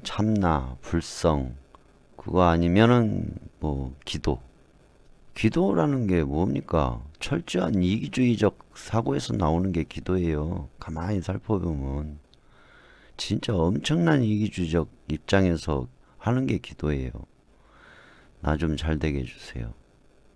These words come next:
자기 자신이 한 것도 없으면서 잘 되게 해달라고 하는 거 아닙니까?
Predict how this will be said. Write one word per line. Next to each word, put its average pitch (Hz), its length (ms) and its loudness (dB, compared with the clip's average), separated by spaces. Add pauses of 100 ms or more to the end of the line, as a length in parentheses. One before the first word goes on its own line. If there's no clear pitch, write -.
(320)
자기 107 280 2
자신이 104 300 2
한 131 160 2
것도 165 260 2
없으면서 92 480 2
잘 82 220 0
되게 95 200 -2
해달라고 78 380 -2
하는 65 220 -4
거 62 100 -6
아닙니까? 62 840 -6